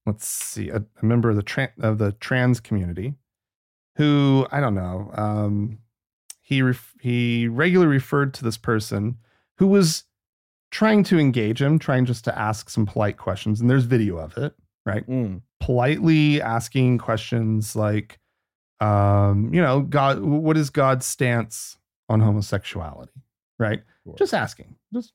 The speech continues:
Speaker 1: "Hey,
Speaker 2: Yeah.
Speaker 1: hey, tell me," right? And so this David McConnell fellow,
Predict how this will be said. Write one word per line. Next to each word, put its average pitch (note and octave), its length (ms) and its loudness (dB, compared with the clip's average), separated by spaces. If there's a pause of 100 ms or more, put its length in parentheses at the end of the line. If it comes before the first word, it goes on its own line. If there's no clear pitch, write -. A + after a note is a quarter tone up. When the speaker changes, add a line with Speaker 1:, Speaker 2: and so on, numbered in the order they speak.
(140)
Speaker 1:
"Hey, A#3+ 180 -8
Speaker 2:
Yeah. B2 160 -6
Speaker 1:
hey, C#3+ 200 -6
tell F3 240 0
me," - 180 -4 (140)
right? A2 240 -2 (720)
And C#3 1040 2
so D3+ 480 2 (220)
this C#3+ 260 -2
David C3 340 0
McConnell B2 640 0 (220)
fellow, G#2+ 640 -4